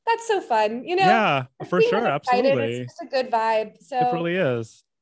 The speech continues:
Speaker 2: I mean, and you've managed to get the essence of what you wanted in the end anyways, because what you wanted to do in psychology was help people, and you're doing that now, and you, you don't have to listen to people's darkest, darkest thoughts all the time either.
Speaker 1: <laughs> Uh,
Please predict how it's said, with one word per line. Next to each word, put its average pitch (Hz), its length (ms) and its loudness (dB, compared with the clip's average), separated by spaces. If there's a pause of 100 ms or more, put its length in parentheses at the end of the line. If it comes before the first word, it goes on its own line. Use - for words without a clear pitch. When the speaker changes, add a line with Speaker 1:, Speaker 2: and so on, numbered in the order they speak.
Speaker 2:
I 165 60 0
mean, 175 220 0
and 190 160 -2
you've 220 160 0
managed 202 360 -4
to 156 120 -6
get 147 240 -10
the - 100 -8
essence 175 280 -8
of 127 120 -10
what 131 180 -10
you 135 80 -4
wanted 123 360 -4 (140)
in 131 140 -8
the 127 120 -2
end 120 140 -4
anyways, 120 460 -4
because 123 320 -12
what 139 220 -8
you 139 100 -4
wanted 127 240 -2
to 113 60 -20
do 127 440 -4
in 143 100 -8
psychology 117 540 -4
was 107 160 -10
help 117 180 -6
people, 104 380 -8
and 101 260 -8
you're 104 460 -4 (440)
doing 139 280 0
that 127 180 -2
now, 143 460 -2 (120)
and 135 440 -4 (140)
you, 135 200 -8 (320)
you - 160 -8
don't 127 160 -2
have 131 180 -6
to 147 60 -8
listen 123 280 -6
to 117 60 -12
people's 123 320 -6
darkest, 117 420 -8 (340)
darkest 131 380 -6
thoughts 160 220 -4
all 101 100 -6
the - 60 -14
time - 220 -14
either. - 240 -14 (520)
Speaker 1:
<laughs> - 520 -6 (320)
Uh, 247 380 -4